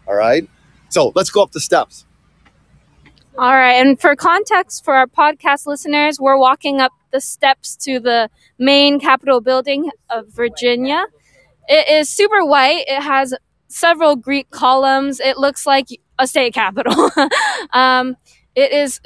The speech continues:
Speaker 2: actually really spotless, super clean, super white. Um, it is a, you know when you're a child and you used to draw houses? That's what it looks like. The triangle on top with the square body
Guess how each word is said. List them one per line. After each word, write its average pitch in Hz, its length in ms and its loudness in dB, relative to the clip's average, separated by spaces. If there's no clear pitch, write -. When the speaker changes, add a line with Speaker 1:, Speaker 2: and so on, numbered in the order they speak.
Speaker 2:
actually 320 520 0
really 277 500 0
spotless, 233 840 0
super - 560 -6
clean, 254 480 -2
super 247 300 -4
white. 214 420 0
Um, 311 420 2
it 285 300 -2
is 285 420 0
a, 247 440 0
you 320 140 -2
know 392 160 4
when 370 180 2
you're 339 160 4
a 302 60 0
child 269 560 0
and 254 140 -4
you 254 100 -2
used 277 200 -4
to 277 80 -6
draw 247 240 2
houses? 262 800 -2
That's 269 240 0
what 269 140 2
it 226 100 0
looks 220 260 -6
like. 190 400 -10
The 247 120 0
triangle 277 500 0
on 247 220 2
top 240 340 -2
with 233 160 -8
the 220 100 -8
square 220 560 -2
body 196 440 -2